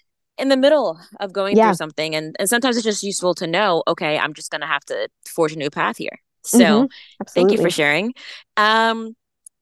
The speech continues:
Speaker 1: okay, while we're on the topic of visuals, I do wanna hear more about your dance classes. Um, <laughs>
Speaker 2: <laughs>
Speaker 1: everyone who's listened to the podcast knows that I love dance.
Speaker 2: Oh,
Speaker 1: So,
Speaker 2: yay.
Speaker 1: um, so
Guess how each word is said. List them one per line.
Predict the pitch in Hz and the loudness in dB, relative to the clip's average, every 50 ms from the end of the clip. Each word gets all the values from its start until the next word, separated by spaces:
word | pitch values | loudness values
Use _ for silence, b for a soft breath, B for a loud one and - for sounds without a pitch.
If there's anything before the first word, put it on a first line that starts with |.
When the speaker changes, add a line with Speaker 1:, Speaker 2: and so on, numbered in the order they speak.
| _ _ _ | _ _ _
Speaker 1:
okay, | 240 240 - 269 220 | -6 -4 -2 -2 -2
while | 202 190 220 240 285 320 | 0 0 0 0 0 0
we're | 339 320 - | -4 -4 -2
on | - 240 254 | -2 -2 -2
the | 254 | -4
topic | 226 - - - 196 202 - 208 190 - | -8 -10 -10 -8 -8 -6 -6 -8 -6 -6
of | 175 160 160 | -8 -8 -4
visuals, | 160 214 262 214 202 175 156 151 160 165 - - | -4 -4 -4 -4 -4 -4 -4 -4 -4 -6 -6 -6
I | 180 185 180 | -4 -4 -6
do | 170 160 - - 330 | -6 -4 -4 -4 -2
wanna | 294 208 165 160 | -4 -6 -8 -10
hear | 156 - 165 156 | -12 -12 -12 -12
more | 156 156 160 160 156 147 - - | -10 -8 -4 -2 -2 -2 -2 -4
about | 151 156 160 - - | -6 -6 -6 -6 -6
your | 151 147 147 | -8 -8 -8
dance | 156 170 175 208 277 277 - | -8 -6 -4 -4 -4 -4 -4
classes. | - - 151 - 160 - - 143 127 - 185 - - - - | -2 -2 -2 -2 -4 -6 -6 -6 -6 -4 -2 -2 -2 0 2
Um, | 175 180 185 180 175 175 175 170 170 180 - 320 | 2 4 4 4 4 4 2 2 0 -4 -4 -4
<laughs> | - | -6
Speaker 2:
<laughs> | - - | -4 -2
Speaker 1:
everyone | 226 240 233 247 262 - 370 - 311 269 - 339 359 302 - | -2 0 0 0 -2 0 2 2 0 2 2 0 -2 0 0
who's | 330 302 254 | -2 -2 -2
listened | 247 247 - 254 220 | -2 -2 -2 -4 -6
to | 208 | -8
the | 208 214 | -10 -6
podcast | - 202 190 190 - 202 190 185 - | -4 -4 -4 -4 -4 -6 -8 -8 -10
knows | 190 185 185 180 | -10 -10 -8 -8
that | - 175 | -6 -6
I | 175 170 | -6 -4
love | 175 175 185 185 175 | -2 -2 -2 -2 -4
dance. | 170 151 151 151 - - - B B B B - | -6 -8 -8 -8 -10 -14 -18 B B B B 0
Speaker 2:
Oh, | - 554 587 571 554 539 262 | 2 2 4 4 4 6 6
Speaker 1:
So, | 247 240 240 233 233 233 233 - - | 6 6 6 6 6 4 2 0 0
Speaker 2:
yay. | 220 | 0
Speaker 1:
um, | 220 220 220 214 214 208 214 214 - | 2 2 2 2 0 0 -2 -6 -10
so | - - 233 220 214 | -10 -8 -6 -6 -6